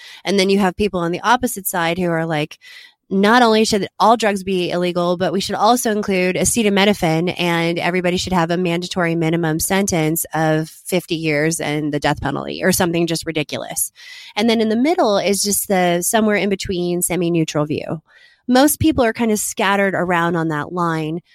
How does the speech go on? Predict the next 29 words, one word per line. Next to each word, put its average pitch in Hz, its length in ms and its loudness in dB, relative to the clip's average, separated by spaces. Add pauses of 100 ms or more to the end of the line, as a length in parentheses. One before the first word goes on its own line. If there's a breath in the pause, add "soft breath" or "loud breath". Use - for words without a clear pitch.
(260 soft breath)
clustered 208 500 -2
toward 175 420 -2
that 160 300 -2
neutral 185 580 0
point. 165 480 -4 (640)
When 208 160 -2
you're 190 140 -2
talking 277 520 2
to 202 140 -4
them 180 400 -4 (380 loud breath)
and 202 200 -2
you 185 360 0
hit 320 280 0
'em 196 260 0
with 190 160 -6
that 180 180 -4
extreme 247 440 -4
point 190 200 -4
of 175 80 -4
view, 175 200 -4
and 202 140 -2
you 208 140 -2
do 247 160 -2
it 320 120 0
in 214 140 -4
such 202 340 -4
a 196 80 -6
way 180 380 -4 (460 loud breath)
that 185 440 0